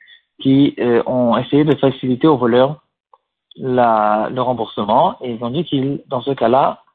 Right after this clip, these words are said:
il peut rembourser aussi que la valeur de la poutre, malgré qu'il n'y a pas eu vraiment de Shinui Hashem. Euh,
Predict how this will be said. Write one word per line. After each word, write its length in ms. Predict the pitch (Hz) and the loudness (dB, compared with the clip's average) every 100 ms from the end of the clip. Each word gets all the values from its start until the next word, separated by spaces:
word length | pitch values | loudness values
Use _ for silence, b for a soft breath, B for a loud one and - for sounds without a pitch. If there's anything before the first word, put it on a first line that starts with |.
| _ | _
il 380 | 135 131 131 - - | -14 -10 -8 -10 -6
peut 140 | 151 | 0
rembourser 360 | 156 131 113 - | 0 0 -2 -2
aussi 300 | 131 - 135 | -4 -2 -8
que 140 | - | -2
la 140 | 135 120 | 0 2
valeur 280 | 120 123 123 | 2 2 0
de 60 | |
la 100 | 107 | -2
poutre, 460 | - 202 - - - _ _ _ _ - | 0 0 0 -8 -14 _ _ _ _ -6
malgré 380 | 131 131 165 175 | -4 0 0 0
qu'il 160 | 139 | -2
n'y 80 | 117 | -2
a 40 | |
pas 140 | 113 160 | 0 2
eu 100 | 156 | 2
vraiment 300 | 127 139 147 | 2 0 -2
de 80 | 120 | -2
Shinui 260 | - 117 | -6 -4
Hashem. 300 | 101 101 - - _ _ _ _ b b b _ _ _ _ _ _ _ | -4 -4 -8 -14 _ _ _ _ b b b _ _ _ _ _ _ _
Euh, 640 | 131 127 123 127 127 127 | -4 0 2 2 0 -4